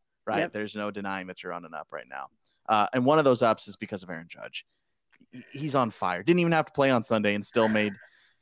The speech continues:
Speaker 1: still made an impact in the series. Five for eight with a homer,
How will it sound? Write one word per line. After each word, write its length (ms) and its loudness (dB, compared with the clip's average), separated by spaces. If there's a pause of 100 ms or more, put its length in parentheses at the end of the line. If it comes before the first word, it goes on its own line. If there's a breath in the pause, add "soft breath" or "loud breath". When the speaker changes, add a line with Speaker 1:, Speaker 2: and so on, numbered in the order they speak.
(120)
Speaker 1:
still 300 4
made 220 6
an 60 6
impact 420 2
in 60 -4
the 60 -4
series. 420 -2
Five 360 2
for 160 2
eight 220 2
with 100 0
a 80 2
homer, 520 0